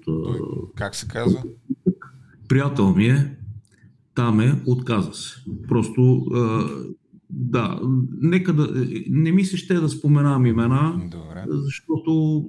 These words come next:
Speaker 1: е в посл-, нали, в процес на изчистване и на уточняване. Един човек се отказа от този списък, който ми разказа за другата случка, другия все още не.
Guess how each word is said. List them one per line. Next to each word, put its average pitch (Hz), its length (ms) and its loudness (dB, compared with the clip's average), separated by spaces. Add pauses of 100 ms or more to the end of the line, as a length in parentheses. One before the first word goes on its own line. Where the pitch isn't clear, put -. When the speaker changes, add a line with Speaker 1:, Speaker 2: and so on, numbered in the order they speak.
(460)
Speaker 1:
е 165 40 0
в - 140 -6
посл-, - 300 -6 (420)
нали, - 160 0
в 131 80 -4
процес 143 360 -2
на 131 60 4
изчистване 127 580 0
и 101 60 2
на 95 80 4
уточняване. 180 600 0 (640)
Един 196 280 6
човек 160 240 0
се - 80 -2
отказа 135 320 2
от 120 120 2
този 110 220 0
списък, - 340 -4 (360)
който 113 260 0
ми 104 60 2
разказа 95 300 0
за 95 120 2
другата 98 280 0
случка, 175 260 0
другия 139 280 4
все 131 180 -2
още 104 320 0
не. 90 260 0